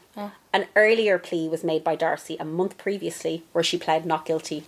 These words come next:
Speaker 2: without the insanity part.
Speaker 1: So she was like,
Speaker 2: She
Speaker 1: "Not
Speaker 2: was like,
Speaker 1: guilty."
Speaker 2: "I'm not guilty, I'm not insane." And then her lawyers were like, "Shut the fuck up and say you're insane, 'cause you're going to jail for the rest of your life if you don't."
Speaker 1: Well, you're going to the death penalty if you
Speaker 2: You're
Speaker 1: don't.
Speaker 2: getting...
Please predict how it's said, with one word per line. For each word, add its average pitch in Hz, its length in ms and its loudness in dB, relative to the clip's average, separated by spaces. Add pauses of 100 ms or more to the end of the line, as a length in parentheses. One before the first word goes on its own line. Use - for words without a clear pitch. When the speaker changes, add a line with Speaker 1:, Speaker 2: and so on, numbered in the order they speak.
(100)
Speaker 2:
without 160 400 6
the 151 100 -8
insanity 170 400 -6
part. - 380 -10 (260)
Speaker 1:
So - 140 -10
she - 120 0
was 220 160 2
like, 190 200 4
Speaker 2:
She 226 60 2
Speaker 1:
"Not 220 40 6
Speaker 2:
was 208 80 2
like, 185 80 6
Speaker 1:
guilty." 196 200 6
Speaker 2:
"I'm 185 60 6
not 190 60 2
guilty, 180 240 2
I'm 170 80 0
not 165 160 0
insane." 160 340 -4
And 147 140 -8
then 156 80 -4
her 151 120 -6
lawyers 151 300 -6
were 156 80 -10
like, 147 260 -12 (140)
"Shut - 300 0
the 165 80 -8
fuck - 320 2
up - 300 2
and 160 120 -6
say 156 200 4
you're 151 160 0
insane, 151 340 -4
'cause 165 220 -4
you're 156 80 0
going 147 220 0
to 160 100 -8
jail 147 160 0
for - 120 -14
the 156 60 -4
rest 156 160 -4
of - 60 -10
your - 80 -4
life - 180 -6
if - 80 -20
you - 80 -10
don't." - 260 -10
Speaker 1:
Well, 208 160 2
you're 185 120 4
going 196 160 4
to - 100 -10
the 170 80 0
death 233 240 4
penalty 156 400 -2
if - 100 -8
you 185 60 -2
Speaker 2:
You're 185 120 0
Speaker 1:
don't. 170 60 -2
Speaker 2:
getting... 190 260 2